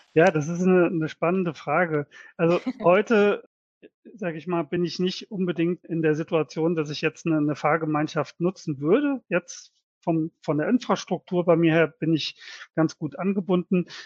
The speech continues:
Speaker 1: Aber ich hab, äh, hab mal eine ganze Zeit im ländlichen Raum gewohnt.
Speaker 2: Mhm.
Speaker 1: Und, ähm, da gab tatsächlich eine, eine Mitfahrbank. Ja, das ist keine M-, Mitfahrgemeinschaft, wie ihr sie jetzt zum Beispiel, äh, in einem digitalen Format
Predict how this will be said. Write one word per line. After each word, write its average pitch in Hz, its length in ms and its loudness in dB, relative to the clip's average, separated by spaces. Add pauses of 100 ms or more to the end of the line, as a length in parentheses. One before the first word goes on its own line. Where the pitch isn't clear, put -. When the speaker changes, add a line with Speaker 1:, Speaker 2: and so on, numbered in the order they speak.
(120)
Speaker 1:
Aber 160 200 4
ich 151 140 0
hab, - 240 0
äh, 175 160 2
hab 170 160 -2
mal 208 60 4
eine 175 120 2
ganze 170 300 0
Zeit 175 240 0
im 160 160 -4
ländlichen 180 480 -2
Raum 170 280 2
gewohnt. 151 480 -4 (460)
Speaker 2:
Mhm. 196 180 -10
Speaker 1:
Und, 165 300 0
ähm, 170 500 2 (360)
da 156 120 0
gab 160 220 2
tatsächlich 185 600 -2
eine, 170 160 4
eine 175 160 2
Mitfahrbank. 147 840 0 (240)
Ja, 175 220 2 (400)
das 165 160 -6
ist 185 140 -10
keine 180 640 2
M-, 170 240 -6
Mitfahrgemeinschaft, 175 1200 0
wie 156 140 -8
ihr 196 200 -2
sie 208 100 -2
jetzt 190 300 -4
zum 165 100 -4
Beispiel, 175 600 -2
äh, 165 200 -2
in 170 100 -4
einem 151 120 -4
digitalen 180 560 2
Format 170 540 2